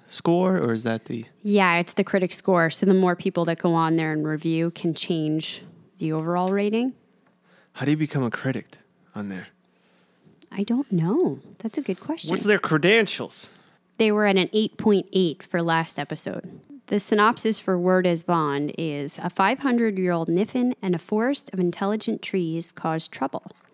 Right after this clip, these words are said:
Speaker 2: Margot feels the pressure of ruling while Julia's revenge turns deadly.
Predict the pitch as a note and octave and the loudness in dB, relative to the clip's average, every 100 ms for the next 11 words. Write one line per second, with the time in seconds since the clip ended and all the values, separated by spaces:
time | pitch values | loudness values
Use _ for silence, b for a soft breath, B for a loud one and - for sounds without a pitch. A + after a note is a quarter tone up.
0 | b b b b G#3 A#3 C#4+ D4 - A3+ | b b b b 2 4 2 0 0 0
1 | A3+ F#3+ - G3+ G3 A#3+ - F#3+ F3 F#3+ | 0 -4 0 -2 0 -2 -2 -2 0 0
2 | F#3+ D#3+ D#3 F3 _ F3+ E3+ - G#3+ A#3+ | 0 0 -2 -6 _ -2 -2 0 0 2
3 | B3 A#3+ G3 F#3 F3 F3+ E3+ - F3 E3 | 0 -2 -2 -2 2 2 0 -6 -2 -2
4 | E3 - D#3 B2+ B2+ - | -2 -4 -10 -10 -16 -18